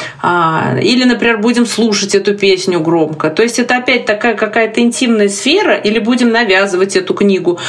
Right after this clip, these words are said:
Вот это моя книга любимая, читайте её, это самая лучшая книга. И вот, а, в-, ты говоришь про такую любовь, похожую на страсть, да, на аффекты. А почему так, а, важно, а, демонстрировать свою любовь,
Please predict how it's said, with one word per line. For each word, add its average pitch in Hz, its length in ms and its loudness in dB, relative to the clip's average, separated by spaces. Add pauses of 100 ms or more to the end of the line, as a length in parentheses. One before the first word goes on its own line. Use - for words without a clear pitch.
(180)
Вот - 360 -2
это 220 200 0
моя 196 200 2
книга 214 360 0
любимая, 240 480 2
читайте 214 600 0
её, 196 140 0
это 240 260 0
самая 214 400 0
лучшая 196 460 0
книга. - 500 -4 (500)
И 214 100 0
вот, 254 240 -2
а, 226 320 2
в-, - 400 -12
ты 262 100 0
говоришь 247 500 0
про - 120 0
такую 247 360 0
любовь, 240 380 2
похожую 240 420 2
на 226 140 2
страсть, 214 640 -2 (140)
да, 202 160 2
на 220 220 2
аффекты. 220 680 -2 (520)
А - 140 -4
почему 285 440 0
так, 202 360 -2
а, 180 180 0
важно, 170 680 0 (460)
а, 170 260 0
демонстрировать 214 800 0
свою 190 300 2
любовь, 175 440 2